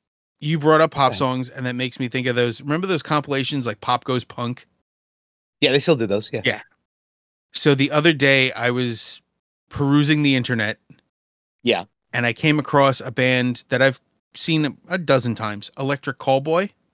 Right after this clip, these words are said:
Speaker 2: Okay.
Speaker 1: They're a German band. They're very much, like, electronic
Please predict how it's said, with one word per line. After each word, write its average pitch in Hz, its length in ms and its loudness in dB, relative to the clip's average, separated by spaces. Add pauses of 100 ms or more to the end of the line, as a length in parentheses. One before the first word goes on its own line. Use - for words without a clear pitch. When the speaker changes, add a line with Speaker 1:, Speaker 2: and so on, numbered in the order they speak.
(1040)
Speaker 2:
Okay. 127 420 4
Speaker 1:
They're 139 120 4
a 135 40 -2
German 170 360 4
band. 123 260 2
They're 131 260 0
very 139 520 0
much, 147 480 0
like, 131 200 -6
electronic 143 800 -2